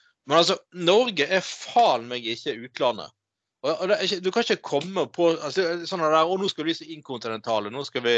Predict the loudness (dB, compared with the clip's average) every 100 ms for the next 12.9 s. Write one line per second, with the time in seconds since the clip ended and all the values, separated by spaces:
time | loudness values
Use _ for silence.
0 | 4 2 2 -2 -2 0 2 2 2 -4
1 | _ -6 -2 0 0 -4 -6 -8 -8 -2
2 | -2 0 0 0 0 -2 -2 -20 -2 -2
3 | 2 0 2 0 0 0 0 0 -2 -2
4 | -2 -4 _ -20 -20 -20 -6 0 0 -2
5 | -2 0 2 0 -2 -4 -4 -2 -6 -8
6 | -6 -4 -2 -4 -8 -10 -8 -12 -10 -10
7 | -10 -10 _ _ -4 0 0 4 2 2
8 | -6 -6 -4 -4 -4 -6 -2 -2 -2 -6
9 | -6 _ -20 -20 -20 _ 6 8 6 4
10 | 2 6 6 6 2 2 2 4 4 4
11 | 2 -2 -8 -12 0 2 4 2 4 4
12 | 2 0 -2 0 -2 _ 0 0